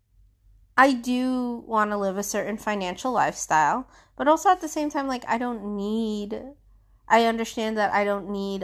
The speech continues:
all this, I don't need my universal compensation to come back in only money. Like,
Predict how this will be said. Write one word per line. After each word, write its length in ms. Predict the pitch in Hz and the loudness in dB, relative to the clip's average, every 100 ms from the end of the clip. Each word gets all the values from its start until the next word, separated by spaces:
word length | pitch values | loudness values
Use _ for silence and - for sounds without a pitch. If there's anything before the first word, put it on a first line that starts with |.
| - | -2
all 240 | 196 180 | 0 0
this, 520 | 196 185 190 - - _ _ _ - _ _ _ - _ - _ _ - | -2 -8 -8 -12 -20 _ _ _ -20 _ _ _ -20 _ -20 _ _ 6
I 80 | 247 | 6
don't 240 | 285 233 | 6 2
need 300 | 233 240 247 | -2 -2 0
my 140 | 226 | 0
universal 680 | 208 202 208 208 214 208 208 | 0 -2 -4 -2 -4 -2 -4
compensation 800 | 202 196 190 196 190 185 - 190 | -2 -2 -2 -4 -6 -6 -4 -6
to 120 | 190 | -6
come 300 | 190 190 180 | -6 -6 0
back 300 | 180 170 185 | 4 4 2
in 120 | 175 | -8
only 360 | - 180 175 175 | -6 -6 -6 -6
money. 560 | 160 151 80 82 208 - _ _ _ _ _ - | -6 -6 -10 -16 -18 -20 _ _ _ _ _ 2
Like, 520 | 196 185 175 160 | 6 6 4 -4